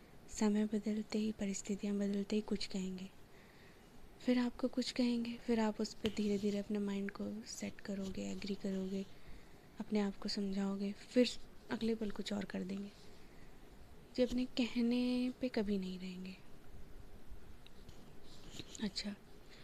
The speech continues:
दोगले लोगों की बहुत सारी परिभाषाएं हैं, क्योंकि ये दोहरापन है ना।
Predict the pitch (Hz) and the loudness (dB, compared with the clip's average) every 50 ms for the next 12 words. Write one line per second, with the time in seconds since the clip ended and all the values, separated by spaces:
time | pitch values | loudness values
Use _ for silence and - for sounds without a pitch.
0 | - - - - - - - - - - - - - - - - - - - - | -14 -14 -12 -12 -12 -12 -12 -14 -14 -16 -16 -16 -16 -16 -18 -18 -18 -18 -18 -18
1 | - - - - - - - - - 240 214 240 247 247 254 254 262 269 277 269 | -16 -16 -14 -14 -12 -12 -8 -2 0 2 4 6 6 6 4 2 2 4 4 4
2 | 269 262 254 262 - - 262 - - 226 208 - - 220 220 - - 208 190 196 | 4 2 0 -2 -4 -8 -10 -8 -6 -6 -2 0 2 0 2 2 0 0 0 0
3 | 185 - 208 196 190 190 - 196 190 190 - - 196 196 190 190 196 196 - - | -2 -4 -4 -4 -4 -4 -6 -6 -6 -6 -6 -6 -6 -6 -6 -8 -10 -12 -12 -14
4 | - - - - - - - - - - - - - - - - - - - - | -14 -16 -16 -16 -14 -14 -16 -16 -16 -16 -16 -16 -16 -16 -16 -16 -16 -16 -18 -18
5 | - - - - - - - - - - - - - - 277 - - 311 302 302 | -18 -16 -16 -14 -14 -14 -14 -14 -14 -16 -16 -14 -10 -10 -4 0 4 4 6 6
6 | 262 233 262 247 233 247 247 285 294 294 - - 220 202 196 202 202 208 233 247 | 6 6 4 4 4 4 2 2 0 -2 -2 0 0 0 0 0 -2 -2 -4 -6